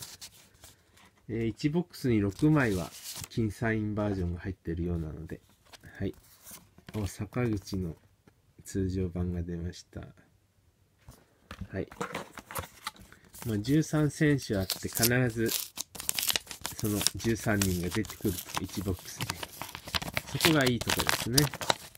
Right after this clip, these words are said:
はい。じゃん。お、お、お、お。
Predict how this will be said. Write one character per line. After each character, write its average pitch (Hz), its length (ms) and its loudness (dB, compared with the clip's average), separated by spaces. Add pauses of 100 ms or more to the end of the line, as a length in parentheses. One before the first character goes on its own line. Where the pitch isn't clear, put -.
(2250)
は 95 80 -4
い。 85 60 -8 (1500)
じ 107 120 -4
ゃ 101 60 2
ん。 104 140 -4 (300)
お、 127 60 2 (260)
お、 139 40 2
お、 - 20 4
お。 98 420 2